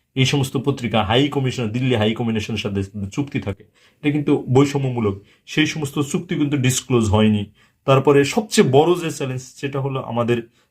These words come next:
যে আইন শৃঙ্খল অবস্থা, সেই আইন শৃঙ্খল অবস্থা কিন্তু এখন হান্ড্রেড পার্সেন্ট ওয়ার্কেবল হয়নি, ফাংশনেবল হয়নি। আপনি থানায় গেলে এখন হান্ড্রেড পার্সেন্ট সার্ভিস খুব সিরিয়াসলি, ইজিলি নিতে পারতেছেন না। কেন?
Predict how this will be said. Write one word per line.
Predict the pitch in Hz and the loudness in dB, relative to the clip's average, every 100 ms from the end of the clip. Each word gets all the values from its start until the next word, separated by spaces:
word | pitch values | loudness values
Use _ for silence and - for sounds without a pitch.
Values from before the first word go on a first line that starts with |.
| _ | _
যে | 98 120 | -2 0
আইন | 147 147 147 | 2 2 0
শৃঙ্খল | - 160 151 - 151 143 - | -2 -2 -2 0 0 -2 2
অবস্থা, | 139 160 - - 123 101 | 4 4 2 0 -2 -2
সেই | - 135 135 | -6 -6 -4
আইন | 143 151 | -4 -4
শৃঙ্খল | 139 - 151 160 | -4 -4 -4 -4
অবস্থা | - 135 139 - | 0 2 2 0
কিন্তু | 139 135 139 | -2 0 0
এখন | 131 135 | 0 2
হান্ড্রেড | 120 127 123 - | 0 0 -2 -2
পার্সেন্ট | 127 120 107 - - _ | -4 -4 -8 -16 -20 _
ওয়ার্কেবল | 143 165 160 151 131 | 4 4 0 -2 -2
হয়নি, | 113 117 113 | -4 -6 -6
ফাংশনেবল | 110 - 151 135 151 127 120 | -8 -6 -6 -6 -4 0 0
হয়নি। | 101 107 101 98 _ - - | 2 0 -2 -6 _ -18 -4
আপনি | 127 147 | -2 -2
থানায় | 139 135 143 139 | 0 2 2 2
গেলে | 131 131 | 0 -4
এখন | 127 - 135 | -6 -6 -4
হান্ড্রেড | 127 135 - | 0 -2 -2
পার্সেন্ট | 123 - 117 | -6 -4 -4
সার্ভিস | 117 113 117 110 _ _ _ | -2 0 -2 -4 _ _ _
খুব | - 131 | -4 -2
সিরিয়াসলি, | - - 147 151 143 143 | 0 2 4 6 4 2
ইজিলি | - 151 135 147 | 2 4 6 6
নিতে | 139 135 135 | 4 2 2
পারতেছেন | 117 110 110 107 101 | 0 -2 -8 -4 -2
না। | 101 | -2
কেন? | 107 | 0